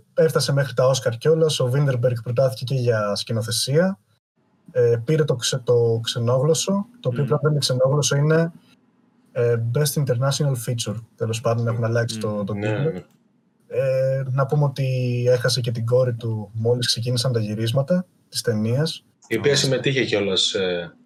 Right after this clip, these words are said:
Speaker 3: στο
Speaker 1: Μμμ.
Speaker 3: σενάριό της.
Speaker 1: Μμμ.
Speaker 3: Ήτανε, έβαλε το χέρι της, ε, αν δεν κάνω λάθος.
Speaker 2: Μμμ.
Speaker 1: Οπότε, τέλος πάντων, στα Όσκαρ έβγαλε έναν πάρα πολύ συγκινητικό λόγο. Όποιος θέλει να το αναζητήσει, αξίζει. Και ο Βίντερμπεργκ γενικά είναι ένας, ε, καλός σκηνοθέτης και διαχρονικός.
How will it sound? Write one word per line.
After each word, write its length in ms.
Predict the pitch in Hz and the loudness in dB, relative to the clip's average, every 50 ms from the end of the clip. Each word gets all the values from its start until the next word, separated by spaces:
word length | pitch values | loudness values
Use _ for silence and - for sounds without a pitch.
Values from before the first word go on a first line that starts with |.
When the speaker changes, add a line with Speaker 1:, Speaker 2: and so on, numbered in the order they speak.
| _ - _ - - - - - - | _ -20 _ -20 -20 -20 -20 -20 -14
Speaker 3:
στο 180 | _ - 117 110 | _ -4 -2 0
Speaker 1:
Μμμ. 60 | 104 | 0
Speaker 3:
σενάριό 460 | 101 120 117 110 107 107 101 98 98 | 0 0 0 0 2 2 2 0 0
της. 360 | - - 104 - - - - _ _ _ _ _ _ _ _ _ | -2 -4 -4 -4 -6 -8 -14 _ _ _ _ _ _ _ _ _
Speaker 1:
Μμμ. 140 | 135 117 117 - _ _ _ _ _ _ _ | -6 -4 -4 -6 _ _ _ _ _ _ _
Speaker 3:
Ήτανε, 680 | - 117 110 113 110 107 107 104 104 101 101 95 - - - | -4 -2 0 0 0 0 2 2 2 2 0 -2 -4 -8 -14
έβαλε 320 | - 110 117 113 117 110 104 | -6 -4 -2 0 2 0 0
το 80 | 95 | -2
χέρι 280 | 92 - 104 98 92 90 | -2 -2 0 0 0 0
της, 220 | 87 - - - - | -2 -2 -2 -2 0
ε, 120 | 95 98 | 0 0
αν 100 | 98 95 | 0 0
δεν 100 | 95 90 | 0 0
κάνω 200 | 98 98 95 92 | 0 0 0 0
λάθος. 500 | 92 92 95 92 - - - - - _ _ | 0 -2 -2 -2 -6 -10 -14 -14 -16 _ _
Speaker 2:
Μμμ. 280 | - 107 104 101 104 123 139 - | -14 -12 -10 -10 -10 -12 -10 -6
Speaker 1:
Οπότε, 240 | - 127 123 135 127 | -4 -2 -2 0 0
τέλος 180 | - 151 147 139 | 0 0 0 0
πάντων, 140 | - 147 135 | 0 0 0
στα 140 | - 143 139 | 0 2 2
Όσκαρ 260 | 139 - - 139 135 | 2 2 2 2 2
έβγαλε 260 | 135 127 123 131 135 | 2 2 2 2 2
έναν 180 | 139 135 131 117 | 2 2 0 0
πάρα 180 | 123 127 127 | 2 0 0
πολύ 180 | 117 120 107 104 | 0 0 -2 -2
συγκινητικό 540 | - - 110 113 107 107 98 - - - 107 | -2 -2 -2 -2 -2 -2 -4 -4 -4 -4 -2
λόγο. 260 | 104 104 107 104 98 110 110 | 0 0 -2 -2 -2 -4 -4
Όποιος 240 | 113 113 - 113 | -4 -4 -4 -4
θέλει 160 | - 117 110 110 | -4 -2 -2 -2
να 120 | 107 98 | -4 -4
το 100 | 98 104 | -4 -2
αναζητήσει, 800 | 107 107 107 107 107 110 - 117 110 - - 120 113 113 113 113 - _ _ _ _ _ _ _ _ _ | -2 -2 -2 -4 -6 -6 -6 -4 -4 -2 -2 -2 -4 -4 -6 -8 -10 _ _ _ _ _ _ _ _ _
αξίζει. 380 | - 120 - - 135 123 117 | -6 -4 -2 -2 0 -2 -2
Και 120 | 117 131 135 | -2 -2 0
ο 40 | |
Βίντερμπεργκ 400 | 131 156 175 175 175 165 175 160 147 139 | 2 2 4 4 4 2 2 0 2 0
γενικά 260 | 156 147 147 156 170 | 0 2 2 4 2
είναι 100 | 160 156 | 4 4
ένας, 300 | 143 123 120 - - - _ _ _ _ | 2 0 0 -2 -4 -10 _ _ _ _
ε, 340 | - 123 120 117 117 117 113 | 2 2 4 4 2 0 -2
καλός 300 | 113 - 127 127 127 123 | -2 0 2 2 2 2
σκηνοθέτης 540 | - - 123 120 113 113 123 120 123 143 127 | 2 0 -2 -2 0 2 2 2 2 0 -2
και 100 | - 127 | -2 0
διαχρονικός. 760 | 117 120 120 117 127 117 113 110 107 - 113 123 - - - | 0 0 0 0 0 -2 -2 -2 -2 0 0 0 0 -2 -6